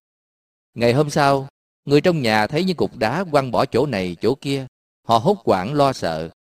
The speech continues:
và tán thán người bạn ấy. "Nếu hôm nay không có một người tuần phòng ngôi nhà sáng suốt như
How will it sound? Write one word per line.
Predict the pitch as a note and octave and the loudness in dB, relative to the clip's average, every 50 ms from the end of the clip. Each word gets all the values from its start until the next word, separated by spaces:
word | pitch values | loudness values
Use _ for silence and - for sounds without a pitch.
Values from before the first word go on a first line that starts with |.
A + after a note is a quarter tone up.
| _ _ - | _ _ -6
và | A2 A2 G#2+ G#2 G2+ G2+ | -2 0 2 2 2 0
tán | - - A#2+ D#3 E3+ | 0 -2 -2 -2 -4
thán | - D#3+ D#3+ G3 G#3 | -4 -4 -4 -2 -2
người | D#3 G#2+ F2+ | -2 -2 -2
bạn | F2 E2+ D#2+ - | -4 -6 -6 -8
ấy. | - G#2 A#2+ D#3 E3 - _ _ _ _ _ _ _ _ _ _ _ _ _ _ _ _ _ _ _ | -8 -8 -8 -10 -12 -16 _ _ _ _ _ _ _ _ _ _ _ _ _ _ _ _ _ _ _
"Nếu | - A2+ C#3+ F#3 | 2 6 6 8
hôm | D#3+ D3+ B2+ B2 | 8 6 4 4
nay | B2+ A#2+ A#2+ A2+ A2 A2+ A2+ A#2 _ _ _ _ _ - | 2 0 2 0 -2 -4 -8 -12 _ _ _ _ _ 0
không | D#3+ D#3+ D3+ | 0 2 2
có | G3 G#3 | 2 2
một | F3 C3+ A2+ A2 | 2 2 0 2
người | A2 A2 A2 | 2 2 2
tuần | - - A2+ G#2+ G2 | 4 2 0 0 0
phòng | - A#2 A2 G2+ G#2 | 0 0 2 2 2
ngôi | A#2+ D#3 D3+ | 2 0 0
nhà | A#2 G2+ F#2+ F#2 F#2 F2 | 0 -2 -4 -4 -6 -6
sáng | - B2+ C3+ E3+ F#3+ | -6 -6 -6 -4 -2
suốt | - A3 G#3 | -2 -2 -2
như | F3 D3+ | -2 -2